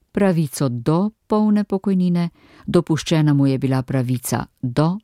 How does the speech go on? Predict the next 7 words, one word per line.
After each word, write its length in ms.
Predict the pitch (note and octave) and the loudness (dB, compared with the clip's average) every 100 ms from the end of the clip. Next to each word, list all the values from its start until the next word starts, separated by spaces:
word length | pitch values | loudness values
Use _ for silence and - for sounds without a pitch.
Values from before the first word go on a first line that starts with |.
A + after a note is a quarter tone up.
| _ | _
pritožbe, 720 | F#3+ G3 F3 D#3+ D#3 D#3+ D#3+ _ - - - | -4 -2 -2 -2 -2 -4 -6 _ -20 -10 0
nekateri 460 | E3+ E3 F3+ E3 | 2 2 2 0
funkcionarji 760 | D#3 D#3+ C#3+ D3 C#3 C3+ C3+ C3+ | 0 0 0 0 2 2 0 -2
si 180 | - C#3 | -2 -2
lastijo 440 | C3 - C#3+ C3+ | -2 -2 0 0
pravico 580 | - B2+ B2 A#2+ - A#2+ - - | 0 -2 -2 -2 -2 -4 -4 -10
do 400 | B2 B2+ E3+ A3 | -6 0 0 0